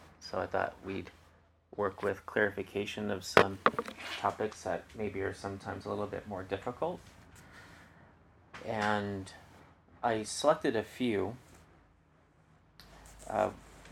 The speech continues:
one is this idea of view, or right view, especially from the Dzogchen proje-, um, uh, perception.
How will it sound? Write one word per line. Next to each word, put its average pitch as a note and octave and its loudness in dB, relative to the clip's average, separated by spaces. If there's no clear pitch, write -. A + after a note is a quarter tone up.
one D#3 6
is G#2+ 2
this A#2 -2
idea G#2+ 2
of F#2+ 2
view, F#2+ 0
or F#2 -6
right G2 4
view, F#2+ -2
especially G#2+ 0
from G#2 -4
the F#2 0
Dzogchen F#2+ 0
proje-, F#2+ -6
um, F#2 -6
uh, - -12
perception. G#2+ -4